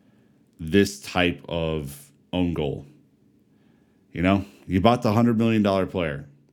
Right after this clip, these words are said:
I'm, I'm like Steve Rogers in those, like, gym commercials in Spider-Man, like, or the infomercials.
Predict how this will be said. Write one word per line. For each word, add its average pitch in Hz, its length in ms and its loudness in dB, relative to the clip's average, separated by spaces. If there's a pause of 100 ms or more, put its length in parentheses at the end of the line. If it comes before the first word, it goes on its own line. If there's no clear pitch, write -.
(180)
I'm, 87 140 -4
I'm 95 160 -2
like 98 240 0
Steve 98 340 -2
Rogers 87 440 -2
in 82 100 -4
those, 82 320 -4
like, 80 360 -2 (420)
gym 92 380 2
commercials 92 580 0
in 92 120 0
Spider-Man, 90 840 -2
like, 85 240 -2
or 87 100 0
the 85 220 0
infomercials. 95 800 0